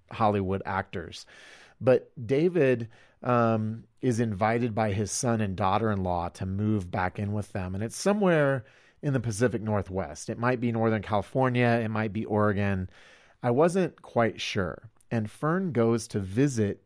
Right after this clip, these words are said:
David. Uh, she, he has invited her to come and, and be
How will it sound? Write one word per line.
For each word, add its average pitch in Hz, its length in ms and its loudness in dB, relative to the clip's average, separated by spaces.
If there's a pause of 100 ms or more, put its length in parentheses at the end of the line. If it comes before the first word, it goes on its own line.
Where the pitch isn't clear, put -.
David. 107 560 0 (320)
Uh, 107 60 -8
she, 113 320 0 (120)
he 139 140 0
has 123 120 2
invited 110 600 0
her 101 360 0 (460)
to 117 100 0
come 117 340 0
and, 101 260 0
and 98 260 -4
be 107 360 0